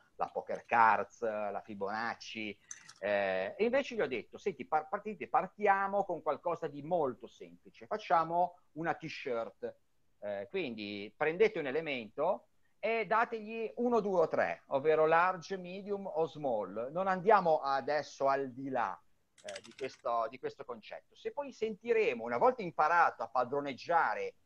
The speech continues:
eh, questa metrica e questo processo di estimation con relativo forecasting, a quel punto, se voi, io ho detto, sentirete l'esigenza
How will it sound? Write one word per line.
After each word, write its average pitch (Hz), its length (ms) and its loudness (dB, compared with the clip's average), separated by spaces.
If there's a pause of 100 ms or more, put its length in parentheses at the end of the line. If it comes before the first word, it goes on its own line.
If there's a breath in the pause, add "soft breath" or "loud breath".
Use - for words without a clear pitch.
(280)
eh, 101 140 -12
questa 139 300 -4
metrica 120 580 -4
e 113 100 -6
questo 127 300 -6
processo 131 440 -6
di 117 120 -8
estimation 139 840 -8
con 135 140 -4
relativo 120 460 -4
forecasting, 131 800 -12 (300)
a 208 80 -2
quel 302 160 -4
punto, 143 320 -6
se 202 140 -4
voi, 190 360 6
io 120 120 -4
ho - 20 -2
detto, 120 240 -4
sentirete 175 580 -6
l'esigenza 139 800 -6